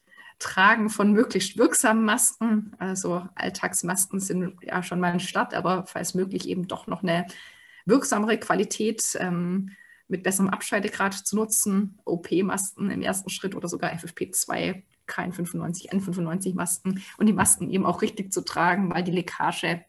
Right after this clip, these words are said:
am Gesicht außen, ähm, teilweise dann eben doch signifikant aus. Das heißt, wirksame Masken richtig tragen wäre die Empfehlung.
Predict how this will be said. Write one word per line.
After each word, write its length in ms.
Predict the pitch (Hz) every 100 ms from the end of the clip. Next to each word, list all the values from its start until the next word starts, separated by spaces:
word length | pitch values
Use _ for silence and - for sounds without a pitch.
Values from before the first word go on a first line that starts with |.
| -
am 120 | 180
Gesicht 420 | 170 175 190 -
außen, 440 | 120 165 190 180 185 - - - _
ähm, 600 | - 175 160 170 170 196 _ - 185
teilweise 380 | - 165 156 180
dann 180 | 175 165
eben 200 | 175 175
doch 340 | 185 - - -
signifikant 680 | - - 180 185 185 175 190
aus. 200 | 170 180
Das 160 | 175
heißt, 260 | - - -
wirksame 360 | 220 247 214 202
Masken 440 | 170 175 - 180
richtig 420 | 180 190 190 185 -
tragen 420 | - 185 170 175
wäre 120 | 190 190
die 100 | 165
Empfehlung. 520 | 170 - 131 127 151